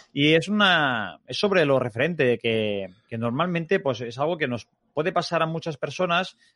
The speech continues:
y, y nos pensamos que solo nos pasa a nosotros, que es el dormirse cuando, cuando vas conduciendo, que el sueño este que te entra,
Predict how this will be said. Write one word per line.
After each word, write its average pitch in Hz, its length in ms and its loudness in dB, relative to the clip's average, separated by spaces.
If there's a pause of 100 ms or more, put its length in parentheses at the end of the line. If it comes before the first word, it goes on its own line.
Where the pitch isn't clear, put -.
y, 113 960 -2
y 110 40 -4
nos 110 160 -6
pensamos 143 400 -4
que 160 100 -2
solo 147 220 -2
nos 127 100 -2
pasa 107 220 -6
a - 20 -8
nosotros, 151 400 -4
que 123 60 -8
es 120 80 -6
el 135 180 -2
dormirse 131 580 0
cuando, 110 380 0
cuando 92 300 -10
vas 127 180 -2
conduciendo, 143 680 0
que 92 120 -10
el 90 140 -14
sueño 135 380 -6
este 143 260 0
que 123 80 -2
te 110 160 0
entra, 135 480 2